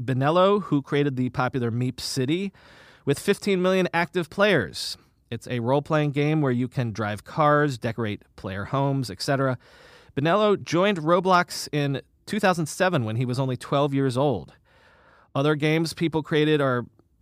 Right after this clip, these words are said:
everything from soccer games or first-person shooters, et cetera. So there's a whole ecosystem of games inside Roblox. So Roblox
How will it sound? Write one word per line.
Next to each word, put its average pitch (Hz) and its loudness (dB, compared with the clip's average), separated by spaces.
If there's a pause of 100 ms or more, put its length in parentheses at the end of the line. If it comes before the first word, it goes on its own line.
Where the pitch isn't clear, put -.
(120)
everything 123 -4
from 110 -8
soccer 135 -2
games 120 -4
or 90 -10
first-person 113 -6
shooters, 120 -2
et 101 -14
cetera. 135 -4
So 135 -6
there's 123 -4
a 135 -4
whole 175 0
ecosystem 170 0
of 123 -4
games 127 -4
inside 127 -4
Roblox. 143 -2
So 123 -2
Roblox 160 2